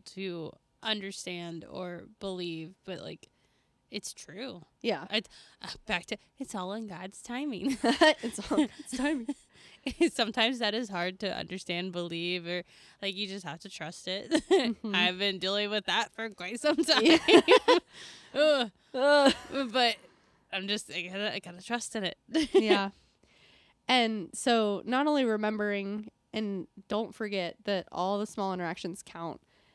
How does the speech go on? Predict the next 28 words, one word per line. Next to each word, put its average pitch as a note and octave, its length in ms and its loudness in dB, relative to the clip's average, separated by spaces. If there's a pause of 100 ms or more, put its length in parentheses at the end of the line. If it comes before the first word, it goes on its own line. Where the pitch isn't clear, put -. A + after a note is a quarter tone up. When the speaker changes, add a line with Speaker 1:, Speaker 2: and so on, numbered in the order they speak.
(140)
Speaker 2:
and G3 160 -4
that, E3 200 -4 (120)
like, F3+ 200 -4
Speaker 1:
Mm-hmm. E3 180 -8
Speaker 2:
practically G3+ 540 -4
day F#3 200 -2
by F#3 180 -2
day, E3+ 380 -4 (300)
when F#3+ 120 -6
you F3 100 -2
run F3 100 0
into F3+ 180 -6
people, E3 480 -4 (440)
think, F#3 280 -2
like, F3 200 -8
remember, F3+ 440 -6
like, - 360 -10
"Oh, G#3+ 160 -4
like, F3 260 -10 (340)
I G#3 120 -4
was C4+ 160 0
meant A3 220 -4
to G3+ 100 -10
run F3+ 180 -4
into F#3 220 -8
this E3 160 -10
person F3 400 -8
today. - 380 -12